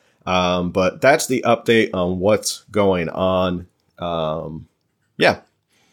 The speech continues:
So I hope that's a good update. I'm gonna be talking about more with Brandon later.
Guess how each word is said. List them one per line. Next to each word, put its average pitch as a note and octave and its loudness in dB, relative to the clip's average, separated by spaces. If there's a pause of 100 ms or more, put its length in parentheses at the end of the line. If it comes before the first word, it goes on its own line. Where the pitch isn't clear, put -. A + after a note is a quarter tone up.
(400)
So A2 2 (100)
I A#2+ 0
hope D3 4
that's C3 2
a A2+ 0
good A#2+ 4
update. A2+ 2
I'm A#2+ 0
gonna D#3+ 8
be C#3 4
talking A#2+ 4
about A2 4
more G#2+ 2 (100)
with G2 -6
Brandon F#2 0
later. F#2 -2